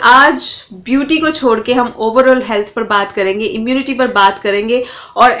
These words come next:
as you know कि सर्दियाँ, you know, अब बढ़ती ही जा रही हैं, new year आने वाला है और ऐसे time पे ना,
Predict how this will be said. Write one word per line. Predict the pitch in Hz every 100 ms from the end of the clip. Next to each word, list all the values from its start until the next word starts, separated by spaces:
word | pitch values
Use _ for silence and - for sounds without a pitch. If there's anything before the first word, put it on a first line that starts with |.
| 233
as | 262 269
you | 254
know | 254
कि | 262
सर्दियाँ, | 247 240 214 208 220 220 -
you | - 196
know, | 202 208
अब | 190 185
बढ़ती | 185 180 220
ही | 233
जा | 208 185
रही | 185 196
हैं, | 214 202
new | 196
year | 196 202
आने | 185 190
वाला | 190 175 190
है | 214
और | 220 196
ऐसे | 226 226 285
time | 247 220
पे | 220 214
ना, | 233